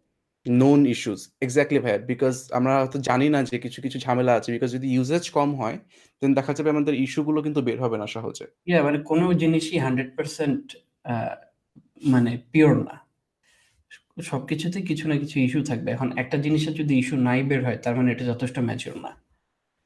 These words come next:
Speaker 1: Exactly ভাই, that's a great way of thought। এটা এভাবে মনে করা উচিত না কখনোই যে এটা, এটা অনেক জোস, অনেক বাগ ফ্রি দেখে না।
Speaker 2: না,
Speaker 1: ব্যাপারটা
Speaker 2: না।
Speaker 1: এরকমও হতে পারে যে নন টেস্টেড।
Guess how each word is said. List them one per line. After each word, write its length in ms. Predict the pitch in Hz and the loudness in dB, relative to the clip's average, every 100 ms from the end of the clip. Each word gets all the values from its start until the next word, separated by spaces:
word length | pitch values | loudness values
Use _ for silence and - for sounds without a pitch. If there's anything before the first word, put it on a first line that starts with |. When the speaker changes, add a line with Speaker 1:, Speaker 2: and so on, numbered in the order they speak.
| _ _ _ _ _ _ - | _ _ _ _ _ _ -4
Speaker 1:
Exactly 420 | 135 143 131 139 | 0 2 2 4
ভাই, 120 | 120 | 4
that's 160 | 113 117 | 4 4
a 80 | 135 | 2
great 200 | 127 131 | 4 4
way 140 | 131 120 | 6 4
of 40 | |
thought। 420 | 117 107 95 - - | 4 -2 -4 -10 -6
এটা 180 | 131 143 | -2 0
এভাবে 380 | 143 131 143 165 | 0 0 4 4
মনে 180 | 160 151 | 4 4
করা 160 | 156 | 6
উচিত 300 | 151 147 139 | 6 4 -4
না 60 | 147 | 0
কখনোই 340 | 135 131 135 123 | 0 2 0 0
যে 100 | 123 | -2
এটা, 120 | 127 - - | -6 -10 -8
এটা 180 | 131 127 | 0 2
অনেক 380 | 123 117 110 110 | 2 -2 -6 -14
জোস, 600 | - - 127 123 120 127 | -8 2 4 4 2 2
অনেক 320 | 123 123 120 - - _ | 2 2 -2 -16 -20 _
বাগ 240 | 107 120 123 | 0 2 2
ফ্রি 220 | - 139 | 0 -2
দেখে 260 | 120 117 135 | 0 -2 -2
না। 100 | 104 | -2
Speaker 2:
না, 120 | 87 | -4
Speaker 1:
ব্যাপারটা 320 | - 113 135 | -10 -4 2
Speaker 2:
না। 60 | 139 | 4
Speaker 1:
এরকমও 280 | 135 160 143 | 4 2 0
হতে 160 | 139 | 0
পারে 200 | 131 127 | 2 2
যে 180 | 120 120 123 | 2 -2 0
নন 240 | 120 127 | 0 0
টেস্টেড। 360 | 131 151 - | -2 -4 -6